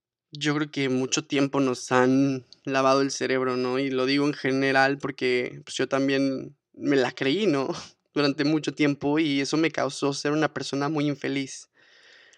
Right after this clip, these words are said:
La mucha banda que me decía, "No, pues tú tienes que casar y tener hijos y comprar una casa y un carro y, y tener una familia feliz, contenta,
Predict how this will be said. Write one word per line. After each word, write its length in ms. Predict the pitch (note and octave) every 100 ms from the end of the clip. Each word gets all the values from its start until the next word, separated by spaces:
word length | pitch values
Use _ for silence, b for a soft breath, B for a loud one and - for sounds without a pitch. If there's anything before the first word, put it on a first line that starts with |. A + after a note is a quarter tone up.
| b b _ _ _ _ _ - -
La 120 | D3+
mucha 260 | C#3+ C#3+ D3
banda 260 | C#3 C#3+
que 360 | C#3 C#3+ C3+ C3
me 120 | C3
decía, 720 | C3+ C3 - C#3+ C#3 C#3+ C#3 C3 - _ _ -
"No, 300 | E3+ F#3 F#3
pues 140 | D3+ -
tú 160 | E3
tienes 300 | - G#3+ G#3
que 100 | -
casar 440 | - F#3+ - D#3 E3+
y 80 | E3+
tener 340 | C#3 C#3 C#3
hijos 540 | C#3+ - C#3+ C#3 D#3+ -
y 600 | C#3 C3+ C#3 C#3 C3+ C3
comprar 380 | - C#3 C#3+ C#3
una 140 | D3 C3
casa 500 | C#3 C3+ - C3 C3+
y 80 | C3+
un 120 | C3+
carro 600 | - C3 C3 C3 C3 C3+
y, 600 | C3+ C3+ C3+ C3+ C3+ C3 B B B
y 80 | D3
tener 280 | C#3+ C#3+ C#3+
una 200 | D3+ C#3
familia 480 | C3 C3 C#3 C#3 C3+
feliz, 500 | C3+ C#3+ D#3 D3+ -
contenta, 1000 | C3+ C3+ C#3+ C#3+ D3 C#3+ C#3 C#3 C#3